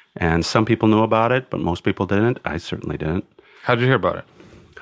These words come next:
Speaker 1: Uh, I was sent by the New York Times to cover a pop-up cafe,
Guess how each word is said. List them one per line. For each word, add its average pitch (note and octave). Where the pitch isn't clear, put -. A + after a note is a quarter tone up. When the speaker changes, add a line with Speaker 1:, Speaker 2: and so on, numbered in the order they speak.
Speaker 1:
Uh, A#2
I A#2+
was D#3+
sent D3+
by A#2+
the A2+
New A2+
York A#2
Times G#2+
to G#2
cover G#2+
a F#2+
pop-up -
cafe, F#2+